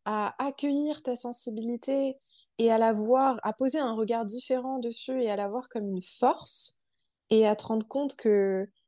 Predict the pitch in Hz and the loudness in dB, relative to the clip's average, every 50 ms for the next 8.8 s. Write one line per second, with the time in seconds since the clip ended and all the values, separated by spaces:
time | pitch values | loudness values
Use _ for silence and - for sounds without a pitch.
0 | _ _ _ _ _ _ _ _ _ _ _ _ _ _ - - - - 233 226 | _ _ _ _ _ _ _ _ _ _ _ _ _ _ -6 -6 -2 2 2 4
1 | 220 220 220 208 - - - - - - 226 208 226 247 240 - - 311 302 277 | 6 4 4 2 0 -4 -6 -6 -2 0 2 2 2 2 2 0 0 0 0 -2
2 | - - 277 277 277 269 262 - 247 214 226 220 - _ 247 240 240 240 247 262 | -2 0 0 0 0 0 0 -2 -2 -2 -2 -4 -2 _ -6 -4 -4 -4 -4 -4
3 | 262 254 - - - - _ - 190 208 208 - - - 269 262 262 254 247 226 | -4 -4 -6 -10 -16 -16 _ -4 -4 -4 -4 -4 -8 -4 0 2 2 2 2 2
4 | 233 226 - 254 247 240 247 247 - - - - 269 269 262 262 247 220 202 180 | 0 -2 -2 -2 -2 -2 -4 -6 -8 -10 -6 -4 -4 -2 -2 0 0 0 0 0
5 | 190 190 190 190 202 - _ _ _ _ _ _ _ - 180 175 196 185 - _ | 0 0 -2 -2 -4 -6 _ _ _ _ _ _ _ -10 -6 -6 -6 -6 -6 _
6 | _ - 311 311 - - - 294 285 269 247 247 277 285 277 269 233 226 233 247 | _ -2 -2 -2 -4 0 4 4 6 6 6 4 4 4 4 4 2 2 2 0
7 | 240 247 254 254 240 - 247 254 214 233 233 240 240 254 269 277 247 240 226 214 | 0 0 -2 -2 -2 -4 -6 -2 0 0 0 0 -2 -4 -4 -4 -4 -4 -4 -4
8 | 220 226 - - 247 240 220 233 247 254 254 247 - - - | -4 -6 -4 -2 -2 -2 0 0 0 0 0 0 -4 -12 -16